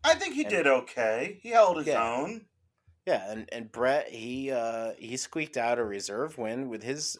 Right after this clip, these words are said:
Speaker 2: uh, boy Sven there from Van Just, so that's
Speaker 1: Yep,
Speaker 2: cool.
Speaker 1: yep, he did. He
Speaker 2: Um,
Speaker 1: got a, uh, in ring four under, uh, Cindy Shelley, he got a reserve, um, and,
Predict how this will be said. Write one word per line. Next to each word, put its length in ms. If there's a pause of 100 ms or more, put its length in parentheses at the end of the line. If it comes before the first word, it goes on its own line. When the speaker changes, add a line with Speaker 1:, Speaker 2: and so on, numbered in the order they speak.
Speaker 2:
uh, 260
boy 360
Sven 400
there 200
from 240
Van 240
Just, 500
so 140
that's 180
Speaker 1:
Yep, 200
Speaker 2:
cool. 120
Speaker 1:
yep, 300 (140)
he 160
did. 340
He 100
Speaker 2:
Um, 80
Speaker 1:
got 220
a, 400 (600)
uh, 320
in 420
ring 220
four 420
under, 440 (460)
uh, 200
Cindy 280
Shelley, 380
he 60
got 160
a 220 (340)
reserve, 560 (1040)
um, 560 (1080)
and, 460